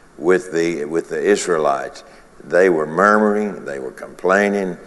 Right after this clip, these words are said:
they was wanting to stone Moses, they was wanting to kill him, really.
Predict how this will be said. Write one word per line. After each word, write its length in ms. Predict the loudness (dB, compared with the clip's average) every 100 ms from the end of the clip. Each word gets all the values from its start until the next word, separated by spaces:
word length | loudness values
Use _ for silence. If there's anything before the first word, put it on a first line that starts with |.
| -20 -20 -10
they 140 | -8
was 80 | -4
wanting 300 | -2 -2 -4
to 100 | -8
stone 800 | -10 -6 2 4 4 2 0 -2
Moses, 880 | 2 4 4 2 -2 -2 -4 -8 -8
they 240 | -2 -2
was 260 | -2 -4 -4
wanting 420 | -6 -6 -8 -12
to 60 | -12
kill 300 | -6 -2 -2
him, 180 | -4
really. 360 | -4 -2 -2 -4